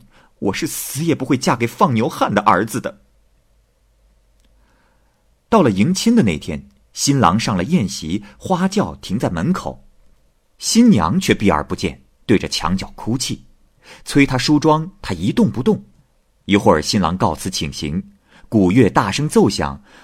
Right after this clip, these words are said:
而大女儿还是泪如雨下，头发如蓬草一样散乱。张某止住女婿，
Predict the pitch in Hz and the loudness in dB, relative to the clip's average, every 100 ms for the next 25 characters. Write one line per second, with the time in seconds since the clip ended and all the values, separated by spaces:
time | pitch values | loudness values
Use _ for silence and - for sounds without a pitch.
0 | - 113 139 - 85 80 76 95 - - | -2 2 2 0 -2 0 0 -2 -6 -6
1 | 87 143 190 185 160 104 180 90 - 123 | -2 0 2 4 4 4 0 0 -4 -4
2 | 78 - - - 85 87 76 65 95 107 | -6 -14 -8 0 0 0 -4 -4 -4 -2
3 | - 175 175 - 78 71 82 76 - 92 | 0 2 2 0 -4 -2 -2 -4 -2 -2
4 | 71 76 - _ _ _ _ _ _ _ | -2 -10 -18 _ _ _ _ _ _ _
5 | _ _ _ _ _ _ _ _ _ _ | _ _ _ _ _ _ _ _ _ _
6 | _ _ _ 202 202 110 165 - 92 - | _ _ _ 4 6 6 2 0 -2 2
7 | 185 85 65 - | 2 0 -4 -6